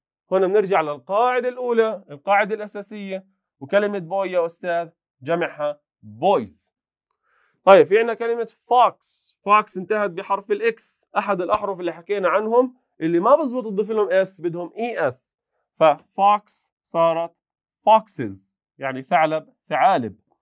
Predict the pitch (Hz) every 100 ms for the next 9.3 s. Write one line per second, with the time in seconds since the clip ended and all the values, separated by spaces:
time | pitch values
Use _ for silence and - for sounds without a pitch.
0 | _ _ _ _ 247 277 262 254 254 247
1 | 233 202 - 185 165 139 127 110 104 _
2 | _ _ _ - 233 277 349 220 226 233
3 | 240 220 233 208 226 196 196 196 190 180
4 | 185 185 214 214 190 175 180 208 190 180
5 | - 208 170 107 _ _ _ 143 151 156
6 | 170 220 208 202 180 175 190 208 208 285
7 | 285 226 233 208 - 220 208 202 190 156
8 | - 156 214 247 233 226 233 220 214 202
9 | 202 -